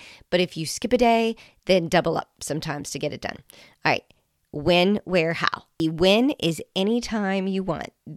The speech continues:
The, the where, my suggestion is your phone. And there's a whole lot of, just because it's housed in our phone does not mean that that phone is not full,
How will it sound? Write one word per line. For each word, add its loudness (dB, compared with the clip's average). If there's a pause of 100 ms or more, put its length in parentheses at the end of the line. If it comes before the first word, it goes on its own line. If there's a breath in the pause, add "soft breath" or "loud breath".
The, 0 (500 soft breath)
the -4 (360)
where, 0 (840)
my 2
suggestion -2 (520)
is 0 (600)
your 4
phone. -6 (800)
And 0
there's 0
a 0
whole -2
lot -2
of, -4
just -4
because -2
it's -6
housed -6
in 0
our 0
phone -6
does -6
not -2
mean -4
that -8
that -6
phone -2
is -6
not -4
full, -2